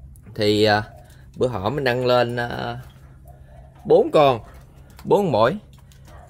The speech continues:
Cái có ông anh đó, ổng, ờ, ổng nói là anh bắt hết bốn con luôn nha em.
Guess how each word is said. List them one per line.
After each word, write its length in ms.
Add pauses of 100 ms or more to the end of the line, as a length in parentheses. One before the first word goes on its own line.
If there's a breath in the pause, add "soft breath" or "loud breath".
(220)
Cái 240
có 180
ông 140
anh 180
đó, 160
ổng, 360
ờ, 340
ổng 140
nói 160
là 440 (160)
anh 180
bắt 120
hết 180
bốn 220
con 220
luôn 180
nha 80
em. 240